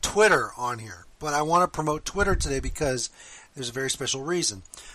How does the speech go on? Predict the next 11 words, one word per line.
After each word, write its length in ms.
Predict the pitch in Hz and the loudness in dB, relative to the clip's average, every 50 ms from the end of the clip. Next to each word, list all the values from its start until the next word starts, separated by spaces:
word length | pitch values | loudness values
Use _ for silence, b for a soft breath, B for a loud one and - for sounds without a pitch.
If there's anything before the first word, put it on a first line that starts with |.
| B B | B B
Follow 600 | - - - - 180 185 202 226 233 233 208 139 - _ | -20 0 6 10 10 12 12 12 10 8 6 4 0 _
both 600 | - 180 190 208 226 - - - - - 139 - | 4 6 8 6 6 4 -2 -12 -14 -16 -10 -6
the 80 | 143 135 | 0 2
show 360 | - - - 190 190 202 190 | 4 4 6 6 4 2 2
page, 420 | - - 156 135 131 135 131 - | 0 -2 0 0 0 -2 -4 -6
which 240 | 123 123 120 - 120 | -8 -6 -4 -4 -4
is 120 | 117 113 | -4 -4
The 360 | 110 107 - - 147 147 165 170 | -6 -10 -6 2 4 4 4 4
Rant 320 | 151 160 160 156 160 131 | 2 0 -2 -2 -2 -4
Radio, 580 | 127 139 139 135 123 120 117 110 107 107 120 - - _ | -6 -8 -8 -6 -8 -8 -10 -10 -10 -12 -14 -16 -14 _
and 520 | - 160 165 160 151 135 120 123 135 160 | -6 -4 -2 0 0 0 0 -2 -4 -8